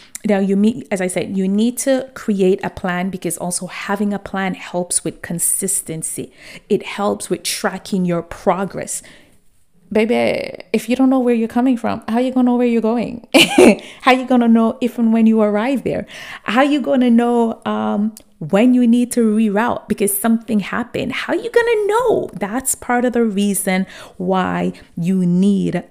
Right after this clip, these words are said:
to have a plan. It limits your time. Um, it limits you wasting your time.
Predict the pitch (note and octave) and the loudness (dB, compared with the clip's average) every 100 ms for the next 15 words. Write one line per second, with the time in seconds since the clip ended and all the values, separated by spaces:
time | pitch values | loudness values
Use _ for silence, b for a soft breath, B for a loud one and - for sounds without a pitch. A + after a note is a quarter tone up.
0 | - - - - F#3 D3+ - - E3+ - | -12 -12 -8 -6 -4 -6 -8 -10 -10 -8
1 | F3 E3+ E3+ F3+ A3+ - B3+ B3 - A#3 | -8 -4 0 2 0 0 -2 -2 -4 -2
2 | A3 A3 A3+ B B B B G3+ F#3+ F#3 | 0 0 0 B B B B 0 2 0
3 | G3+ G3 F#3+ A3+ A3+ A#3 G3 F3 A3+ - | 0 0 4 4 2 -2 0 2 2 0
4 | C4+ B3 A#3+ A#3+ A#3 - G3 G#3 | 4 6 6 0 -4 -8 -4 -4